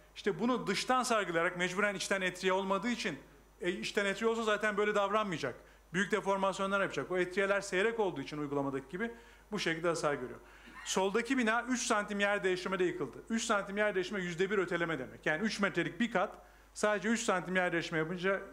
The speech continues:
yıkıldı. Bu aşağı yukarı orada altı büyüklüğünde falan bir depreme karşı gelir. Bizim stoğumuzdaki en kötü bina değil söyleyeyim.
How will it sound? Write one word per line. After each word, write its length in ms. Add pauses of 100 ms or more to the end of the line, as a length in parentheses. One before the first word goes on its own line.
yıkıldı. 420
Bu 140
aşağı 280
yukarı 240
orada 320 (340)
altı 340
büyüklüğünde 360
falan 240
bir 60
depreme 340
karşı 320
gelir. 280 (1000)
Bizim 300
stoğumuzdaki 540
en 160
kötü 240
bina 280
değil 160
söyleyeyim. 380